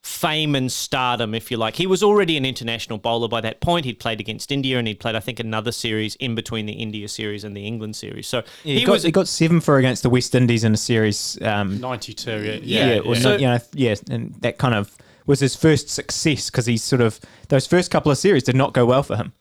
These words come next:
Speaker 1: No, and he got, he, you know, Ravi Shastri took to him and, and, you know, he had one for a hundred and fifty famously on debut. That Gatting ball, though, was the perfect, I mean, people call it a fluke.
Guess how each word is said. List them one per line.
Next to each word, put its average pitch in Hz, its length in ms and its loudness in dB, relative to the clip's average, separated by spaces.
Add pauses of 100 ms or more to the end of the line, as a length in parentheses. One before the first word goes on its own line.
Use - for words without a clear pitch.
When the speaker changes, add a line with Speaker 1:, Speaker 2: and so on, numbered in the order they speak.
(120)
Speaker 1:
No, 175 180 0
and 147 140 0
he 175 100 2
got, 156 240 0
he, 160 180 2
you 156 120 -2
know, 127 80 0
Ravi 135 240 2
Shastri 131 420 -2
took - 200 -4
to 127 160 2
him 123 160 2
and, 117 240 -4
and, 117 280 -4
you 127 160 -4
know, 107 80 -2
he 110 60 -2
had 113 100 -2
one 127 160 0
for 127 120 -4
a 120 40 0
hundred 117 200 -2
and 113 100 -2
fifty 120 300 -4
famously 117 460 -2
on 117 140 0
debut. 110 420 -2 (340)
That 151 320 -4
Gatting 170 380 0
ball, 127 200 0
though, 113 220 0
was 123 240 -4
the 131 100 -4
perfect, 165 680 0
I 165 60 0
mean, 165 100 0
people 233 200 0
call 175 220 2
it 123 60 0
a - 20 -8
fluke. - 360 -8